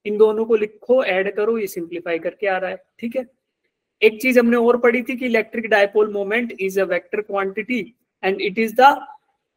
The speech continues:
mag-, it is magnitude of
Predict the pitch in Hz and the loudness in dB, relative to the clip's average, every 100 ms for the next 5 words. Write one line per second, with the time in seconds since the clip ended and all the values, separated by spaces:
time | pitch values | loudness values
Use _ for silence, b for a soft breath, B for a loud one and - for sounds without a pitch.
0 | _ _ _ _ _ _ 180 185 190 - | _ _ _ _ _ _ -2 0 0 -4
1 | 208 233 285 302 _ _ _ _ _ _ | -2 -2 -2 -8 _ _ _ _ _ _
2 | _ _ _ _ _ _ - 185 196 220 | _ _ _ _ _ _ -2 0 2 0
3 | 226 247 254 - | 0 4 6 4